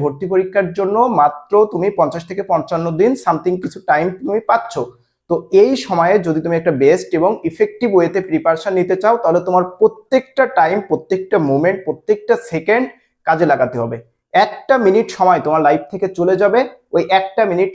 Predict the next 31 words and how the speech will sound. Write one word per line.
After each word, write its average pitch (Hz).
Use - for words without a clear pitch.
সময়ের 170
হিসাব 190
তোমার 143
রাখতে 131
হবে। 113
যদি 185
তুমি 226
হিসাব 214
রাখতে 208
পারো 226
তাহলে 190
এই 170
সময়টাকে 180
তুমি 165
প্রপারলি 160
ইউটিলাইজ 170
করতে 127
পারবে। 117
দেখো, 190
তুমি 240
যে 233
টাইমটা 208
তোমার 208
কালকে 190
চলে 196
যাচ্ছে 202
এই 214
সময়টাকে 202
এভাবে 185
তুমি, 208
আহ, 151